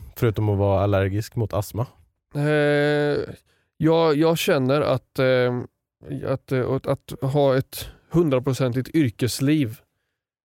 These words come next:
Speaker 2: gör att man är mycket trött
Speaker 1: Mm.
Speaker 2: väldigt ofta.
Speaker 1: Mm.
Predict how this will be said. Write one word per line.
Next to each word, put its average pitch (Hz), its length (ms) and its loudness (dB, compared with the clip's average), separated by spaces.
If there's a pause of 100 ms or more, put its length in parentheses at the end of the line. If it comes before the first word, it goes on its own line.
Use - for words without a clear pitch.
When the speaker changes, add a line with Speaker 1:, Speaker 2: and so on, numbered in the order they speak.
(320)
Speaker 2:
gör 123 280 2
att 117 120 -2
man 120 140 0
är 120 60 0
mycket 123 460 -2
trött - 580 -4 (220)
Speaker 1:
Mm. 110 320 0
Speaker 2:
väldigt 120 320 0
ofta. - 460 -4 (180)
Speaker 1:
Mm. 110 220 -2